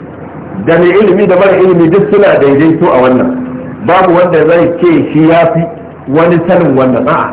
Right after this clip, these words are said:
da mai ilimi da mara ilimi duk ɗaya suke. Kamar yadda in yau ka shiga musulunci, in yau ka shiga musulunci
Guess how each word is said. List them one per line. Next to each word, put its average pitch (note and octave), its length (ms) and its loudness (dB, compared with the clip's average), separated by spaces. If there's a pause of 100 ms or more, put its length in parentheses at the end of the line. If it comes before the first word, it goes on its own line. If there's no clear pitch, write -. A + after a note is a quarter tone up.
(140)
da B2+ 120 -2
mai C3 100 0
ilimi D#3+ 320 0
da C#3+ 80 0
mara D#3 180 2
ilimi C3+ 340 -2
duk - 140 -2 (260)
ɗaya D3+ 200 0
suke. - 260 -2 (600)
Kamar D#3+ 320 0
yadda F#3+ 380 2
in F3 220 -2
yau F#3 200 2
ka D#3 100 0
shiga D3 240 0
musulunci, D3 580 -2 (580)
in F3+ 220 0
yau G3 220 2
ka E3+ 100 0
shiga C#3 240 0
musulunci C#3 540 0